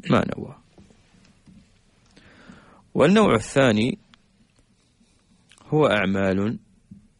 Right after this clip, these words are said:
يفعلها الإنسان ولا ينوي بها التقرب إلى الله سبحانه وتعالى،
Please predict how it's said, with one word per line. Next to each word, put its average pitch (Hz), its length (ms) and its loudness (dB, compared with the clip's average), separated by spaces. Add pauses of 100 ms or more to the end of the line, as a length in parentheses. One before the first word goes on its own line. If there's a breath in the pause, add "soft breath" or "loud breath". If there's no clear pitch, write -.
(520)
يفعلها 117 420 0
الإنسان 104 600 0 (1040 soft breath)
ولا 262 360 2
ينوي 120 420 0
بها 98 560 0 (100)
التقرب 113 580 -2
إلى 98 200 0
الله 107 280 -2
سبحانه 110 580 -2
وتعالى، 104 840 -2